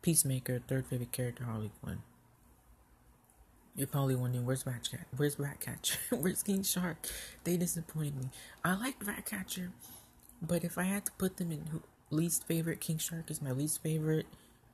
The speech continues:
and then Ratcatcher right above him, and then Polka Dot Man, and then Harley Quinn, Peacemaker, and then Idris Elba. I'm sorry. I, I know lo-, I,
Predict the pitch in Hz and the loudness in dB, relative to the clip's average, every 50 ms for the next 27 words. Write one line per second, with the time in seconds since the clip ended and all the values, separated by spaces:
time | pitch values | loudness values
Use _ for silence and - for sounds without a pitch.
0 | - - _ - - - - - - - - - - 143 139 147 143 143 139 139 | -20 -20 _ -20 -20 -20 -20 -20 -20 -20 -8 -2 0 2 4 4 4 4 4 2
1 | 135 135 131 127 - - - 139 135 131 - - 143 143 - - 139 139 131 131 | 2 0 -2 -4 -8 -4 -4 -2 -2 -2 -2 -2 -4 -4 -2 -2 0 0 0 0
2 | 127 123 117 - 143 143 147 147 147 - 151 143 143 143 139 135 131 131 127 127 | 0 -2 -2 -4 -4 -4 -4 -2 -2 -2 -2 -2 0 -2 -2 0 0 0 0 0
3 | 123 131 - - - - 156 147 143 147 143 139 - 139 139 139 139 135 131 131 | -2 -6 -6 -8 -4 0 0 0 2 0 0 0 0 0 2 2 2 2 0 0
4 | 127 123 127 123 - - 135 - - - 151 147 143 139 139 135 135 - - - | -2 -2 -2 -2 -4 -4 -6 -10 -4 -2 0 2 2 2 2 0 -2 -6 -14 -20
5 | - - - - - - 160 143 - 151 143 139 135 - 135 127 131 - 131 123 | -18 -18 -18 -14 0 0 2 2 2 0 0 -2 -2 -2 -2 -2 -2 0 0 0
6 | 120 123 120 120 117 117 117 110 - 104 101 - - - - - - - - - | 0 0 0 -2 -2 -2 -2 -4 -4 -4 -6 -6 -8 -12 -14 -20 -20 -20 -20 -20
7 | - - - - _ - _ - - - - - - - - - - - - - | -20 -20 -20 -20 _ -20 _ -20 -20 -20 -20 -20 -20 -20 -20 -20 -20 -20 -20 -16
8 | - - 135 127 123 - - 120 - - - - - - - - 143 156 160 165 | -4 0 0 0 2 0 0 0 0 -6 -8 -12 -14 -6 -2 0 2 4 2 4
9 | - 175 180 190 214 220 220 208 208 - - 185 190 | 4 4 4 4 4 4 2 2 0 -2 0 0 0